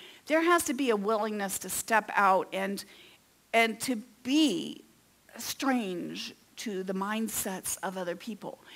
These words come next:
'cause the world does not think this way. But God's word is this way. So yesterday, uh, a friend of mine from Saint Louis came. She was in between,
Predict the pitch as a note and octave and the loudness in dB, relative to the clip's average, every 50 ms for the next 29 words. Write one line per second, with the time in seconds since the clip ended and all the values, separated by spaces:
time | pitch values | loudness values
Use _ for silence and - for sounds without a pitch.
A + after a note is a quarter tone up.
0 | - - - - A#3+ - A3+ G3+ F#3+ F#3+ G#3 A3 A3+ B3 C#4+ B3 B3+ A#3 - - | -18 -10 -6 -4 -4 -2 -2 -4 -4 -4 -2 0 0 0 -2 -2 -6 -10 -12 -8
1 | G#3 A3 G#3 G#3 G#3 A3+ A3+ A3 G#3+ - C4 B3+ C4+ - A#3 F3 E3 F#3+ - - | -4 -4 -2 -2 -2 -2 -2 -4 -2 -4 -6 -6 -6 -6 -8 -10 -8 -8 -10 -10
2 | A3 G3 F3+ C#3+ C#3 - - - _ _ _ _ _ - - - - - - _ | -8 -8 -6 -8 -8 -10 -16 -20 _ _ _ _ _ -20 -20 -20 -20 -20 -14 _
3 | - A3+ G3+ - G#3+ G#3+ A3 A3 G3+ G3+ F#3 F#3 G#3 A#3 A#3+ A#3 A3 G3 F#3 F3+ | -4 -4 -2 2 2 2 2 2 0 -4 -2 0 2 4 4 4 2 0 -2 -4
4 | G3+ G3 - _ _ _ _ _ _ _ _ _ _ _ - B3 C4 B3+ G#3+ - | -6 -10 -14 _ _ _ _ _ _ _ _ _ _ _ 0 0 2 2 0 0
5 | - E3 C3+ - - - - D3+ - - - _ _ _ - _ _ _ _ _ | -2 -2 -2 -2 -6 -8 -8 -10 -12 -12 -18 _ _ _ -20 _ _ _ _ _
6 | _ _ - - - - - - - - _ - - - C#4 B3+ B3+ B3 B3 B3 | _ _ -20 -20 -20 -20 -20 -20 -20 -18 _ -8 0 4 6 6 8 6 6 4
7 | - A#3+ C4+ C#4 E4 D#4 - B3 A#3 A3 G#3 G#3 G3 - - - F3 D#3 D3+ - | 4 6 8 8 8 8 6 4 4 6 6 6 4 2 2 4 4 6 4 2
8 | - - - _ _ _ _ _ _ - F#3+ F#3+ F#3 - - A3+ G#3+ G#3 G#3 G#3 | 0 -8 -18 _ _ _ _ _ _ -2 -2 -2 -2 -2 0 4 4 4 4 4
9 | G#3+ G3+ G3 G3+ G3+ G3 F#3+ F#3+ F#3 - - G3+ G3 G3 F3 F#3+ - - G#3 G3+ | 2 0 2 2 0 0 0 -2 -4 -4 -4 -4 -2 -2 -4 -4 -4 -4 -4 -4
10 | - G3 F#3+ G3 - - B3+ G3 F#3 F#3+ F#3+ - - - - _ _ _ _ _ | -4 -6 -6 -8 -6 -6 -4 -2 -2 -4 -4 -6 -12 -18 -20 _ _ _ _ _
11 | _ _ _ _ _ _ _ _ _ _ _ _ _ _ _ _ _ _ _ _ | _ _ _ _ _ _ _ _ _ _ _ _ _ _ _ _ _ _ _ _
12 | - - - - - - F#3+ F#3+ A3+ G#3+ G#3+ G#3 G3+ G3 G3+ G3+ G3+ F#3+ E3+ E3+ | -20 -20 -20 -18 -14 -12 -6 -4 -2 0 0 0 0 -2 -2 -2 -2 -4 -6 -6
13 | - - - G3 G3 G3 F#3+ F3+ F3+ F#3 F3+ | -8 -8 -6 -6 -4 -4 -4 -4 -6 -6 -8